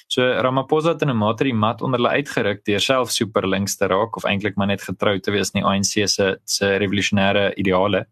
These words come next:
En, en nou sit ons op 'n punt waar, waar hulle moet aandag soek. Nou, wat word hulle nou? Nou moet jy jouself vra, is eintlik lagwekkend. Wat is die E F F nou?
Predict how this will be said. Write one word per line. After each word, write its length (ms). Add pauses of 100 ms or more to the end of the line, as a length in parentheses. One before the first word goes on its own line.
(720)
En, 180
en 140
nou 140
sit 180
ons 200
op 100
'n 100
punt 280
waar, 460
waar 240
hulle 160
moet 200
aandag 340
soek. 240
Nou, 140
wat 220
word 320
hulle 160
nou? 200
Nou 120
moet 100
jy 60
jouself 420
vra, 160
is 80
eintlik 320
lagwekkend. 600 (480)
Wat 160
is 180
die 240
E 40
F 80
F 220
nou? 220